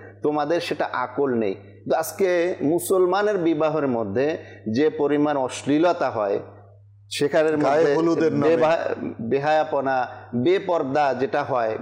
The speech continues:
Speaker 1: গায়ে হলুদের নামে যা হয়, যেটা ধারণার বাইরে, তো এটা কেন হচ্ছে? আজকে মুসলমান এটাকে স্বাভাবিক হিসাবে নিচ্ছে, ইলমে দ্বীনের অভাবের কারণে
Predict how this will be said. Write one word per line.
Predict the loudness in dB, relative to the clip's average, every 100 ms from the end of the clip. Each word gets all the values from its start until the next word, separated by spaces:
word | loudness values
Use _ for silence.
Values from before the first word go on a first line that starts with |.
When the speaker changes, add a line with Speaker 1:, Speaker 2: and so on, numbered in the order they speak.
| -2
Speaker 1:
গায়ে | 0 0
হলুদের | 0 0 0 0
নামে | 0 -2
যা | -2 -2 0
হয়, | -2 -2 -4 -14 -20 -10 -4
যেটা | -2 0 2 2 2 -2 -6 -12 -10 -4
ধারণার | 0 2 2 0 0
বাইরে, | 0 2 2 0 0
তো |
এটা | -2 -2
কেন | -2 -2 0
হচ্ছে? | 0 -2 -4 -4 -6 -16 -8
আজকে | -8 -4 -2
মুসলমান | 0 0 0 2 2 2 0 -2
এটাকে | -2 -4 -4
স্বাভাবিক | -4 -4 -2 -2 -2 -2
হিসাবে | -2 0 0
নিচ্ছে, | 0 -4 -6 -8 -12 -6
ইলমে | -2 0 0 -2
দ্বীনের | 0 0 0 0
অভাবের | -2 -2 0 -2
কারণে | 0 -2 0 -2